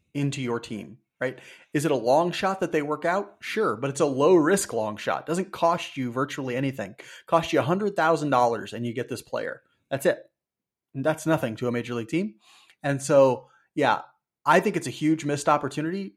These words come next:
Is it marginal to some degree 'cause most Rule five picks don't work out? Sure. But add up all the little marginal things that the Royals keep, you know,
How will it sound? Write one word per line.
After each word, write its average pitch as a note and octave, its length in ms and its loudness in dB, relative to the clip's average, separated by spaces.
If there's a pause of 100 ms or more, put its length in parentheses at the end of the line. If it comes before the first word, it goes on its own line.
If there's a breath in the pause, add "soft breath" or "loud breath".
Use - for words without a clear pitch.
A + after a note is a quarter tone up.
(100)
Is D3 140 -2
it D#3 160 0
marginal E3+ 460 0
to F#3+ 80 -8
some G3 160 -4
degree G3 260 -2
'cause F3 200 -4
most C3+ 300 0
Rule D3+ 180 0
five D3 240 0
picks D3 200 -6
don't C#3+ 160 -4
work C#3 160 -8
out? F3 200 -6 (100)
Sure. C#3 480 -6 (320 soft breath)
But C#3 160 4
add F#3 220 4
up G3+ 120 4
all F3 180 10
the F3 80 2
little E3 200 4
marginal C#3 500 2
things A#2 540 -4 (320)
that C#3 120 -4
the D3 100 2
Royals C#3 360 6
keep, D#3 340 -8
you C#3 140 -2
know, A#2+ 280 -4